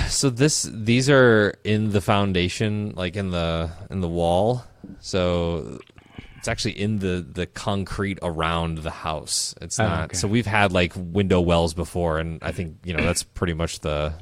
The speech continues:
Speaker 1: the case in Illinois. If you've got, if you want, if you have a downstairs basement room that you want to be considered a room in your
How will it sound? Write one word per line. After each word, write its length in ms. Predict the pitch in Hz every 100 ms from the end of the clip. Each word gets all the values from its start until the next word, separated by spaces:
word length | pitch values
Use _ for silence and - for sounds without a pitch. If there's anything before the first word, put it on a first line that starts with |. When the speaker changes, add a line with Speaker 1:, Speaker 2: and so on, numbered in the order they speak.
| - -
Speaker 1:
the 140 | -
case 360 | - 92 80 -
in 80 | 78
Illinois. 400 | 76 76 82 -
If 140 | -
you've 140 | 85 -
got, 320 | 78 76 - - - - _ _
if 140 | 92
you 140 | 95 120
want, 340 | 113 110 107
if 80 | 95
you 140 | 104 131
have 100 | 104
a 40 |
downstairs 580 | 82 101 107 - 107 98
basement 640 | - 95 92 98 92 90 - _ -
room 580 | 92 98 98 90 85 82
that 120 | 87
you 140 | 87
want 260 | 82 92 90
to 60 | 95
be 80 |
considered 720 | 87 87 82 - 131 120 98 90
a 140 | 82
room 560 | 80 85 82 78 78 85
in 140 | 82 78
your 460 | 78 76 73 78